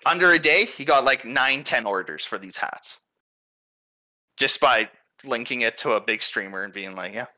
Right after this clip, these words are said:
So he, just saying, if you're smart about it, it's really not that hard. Uh, I was on Reddit, and then my third argument is, uh,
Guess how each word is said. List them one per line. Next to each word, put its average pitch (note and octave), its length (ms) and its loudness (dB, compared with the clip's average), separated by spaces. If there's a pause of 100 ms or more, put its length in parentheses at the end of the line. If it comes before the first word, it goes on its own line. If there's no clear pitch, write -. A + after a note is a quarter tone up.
(580)
So - 140 0
he, D3+ 280 0 (180)
just F#3 220 2
saying, D3 320 4
if B2+ 140 -4
you're D3 80 -8
smart D#3+ 400 4
about A#2+ 320 4
it, - 320 0 (960)
it's - 180 0
really D3 300 2
not A#2 220 2
that G#2 180 4
hard. C#2+ 340 0 (600)
Uh, A2+ 240 4
I C3+ 100 4
was D#3 100 0
on D3+ 220 0
Reddit, C#3+ 360 4
and C3+ 100 -8
then C3+ 80 -4
my B2 120 -2
third D#3 320 0
argument G#2+ 640 -4
is, G#2 240 -4
uh, F#2 320 2